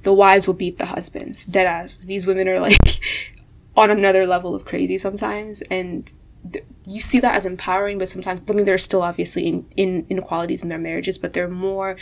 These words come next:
vocal about their, what they want in my dad's tribe. And so my mom wanted more of that than in hers. But, like, I talked to my friend from Mali and Ivory Coast, same situation, rampant cheating. And, like, the thing is, there's also,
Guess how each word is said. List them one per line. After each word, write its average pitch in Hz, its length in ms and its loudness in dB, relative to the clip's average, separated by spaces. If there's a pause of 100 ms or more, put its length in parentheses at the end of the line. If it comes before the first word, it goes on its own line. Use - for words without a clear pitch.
(180)
vocal 180 480 0
about 180 260 -4
their, 170 200 -6
what 180 140 -8
they 175 140 -4
want 170 300 -6
in 185 60 -8
my 185 120 -6
dad's 190 240 -6
tribe. 226 280 -10 (440)
And 202 160 -2
so - 80 -4
my 190 120 -4
mom 185 540 -6 (120)
wanted 180 320 -8 (320)
more 190 260 0
of 175 140 -4
that 170 280 -6
than 180 160 -8
in 175 120 -10
hers. 175 440 -6 (480)
But, - 120 0
like, - 340 -8
I 196 80 -4
talked 202 240 -2
to 226 80 -2
my 190 140 -4
friend 180 360 -6
from 175 580 -8
Mali 196 480 -6
and 180 120 -4
Ivory 175 320 -8
Coast, 269 540 2 (180)
same 190 300 2
situation, 180 720 -6 (420)
rampant 185 460 -8
cheating. 180 580 -6 (240)
And, 220 140 0
like, 208 280 -2
the 226 100 -6
thing 240 180 -4
is, 196 200 -2 (180)
there's 208 240 2
also, 233 500 0